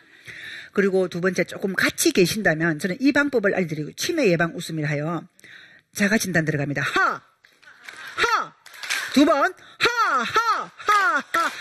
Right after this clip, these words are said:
세 번, 시작! 하! 하! 하! 하! 하! 하! 이렇게 아홉 개까지 할 거예요. 그걸 마주 보시고 하시면 돼요.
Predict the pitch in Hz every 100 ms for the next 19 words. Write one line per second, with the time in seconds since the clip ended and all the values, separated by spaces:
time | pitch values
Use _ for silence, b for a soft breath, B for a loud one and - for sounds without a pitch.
0 | B - 285 285 294 285 381 - - 320
1 | 277 226 330 - B B B 466 453 359
2 | 427 427 392 339 - 440 349 202 - 381
3 | 349 311 - 311 277 - 220 - B B
4 | 285 285 254 - 330 302 - 190 185 175
5 | 143 165 151 165 - B B B B B
6 | 190 226 254 - _ 240 349 339 202 -
7 | 185 170 - 170 147 -